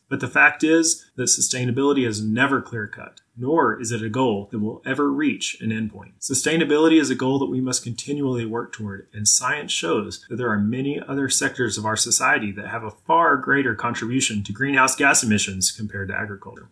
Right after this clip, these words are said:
Livestock organizations and environmental scientists are doing great work to better define sustainability metrics, measure how livestock industries are addressing opportunities to improve our sustainability,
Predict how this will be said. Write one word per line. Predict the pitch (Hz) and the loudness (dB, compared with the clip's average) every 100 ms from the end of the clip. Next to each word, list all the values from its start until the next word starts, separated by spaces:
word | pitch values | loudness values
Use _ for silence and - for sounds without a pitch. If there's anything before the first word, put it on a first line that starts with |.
| - | 2
Livestock | 127 135 131 131 | 4 6 2 4
organizations | 135 131 123 120 127 160 151 139 | 4 4 2 2 2 2 0 -4
and | 107 | -4
environmental | 98 107 110 110 107 | -4 -2 -2 -4 -6
scientists | - 107 113 - - | -4 -4 -4 -4 -4
are | 131 | -6
doing | 110 131 123 | -6 -6 -6
great | 123 147 160 143 127 | -4 0 0 0 -6
work | 147 135 - | -2 -2 -2
to | 110 | -12
better | 107 127 139 | -6 0 0
define | 127 - 120 151 | -2 -2 0 2
sustainability | 165 185 160 151 143 156 151 | 0 0 -4 -4 -2 0 -2
metrics, | 151 147 170 170 - - - | -4 0 0 0 -4 -6 -2
measure | 127 131 147 | 2 4 2
how | 107 107 | 2 0
livestock | 101 101 110 104 | 0 0 -2 -2
industries | 110 104 - 113 107 | -4 -4 -4 -6 -8
are | - 104 | -8 -10
addressing | 101 123 117 117 | -6 -4 -4 -4
opportunities | 110 110 110 117 107 101 - | -6 -6 -6 -6 -6 -4 -6
to | 110 | -6
improve | 104 - 170 190 - | -12 -2 2 2 2
our | 104 | -4
sustainability, | - - 104 98 95 101 101 120 | 0 -2 -2 -6 -6 -8 -8 -12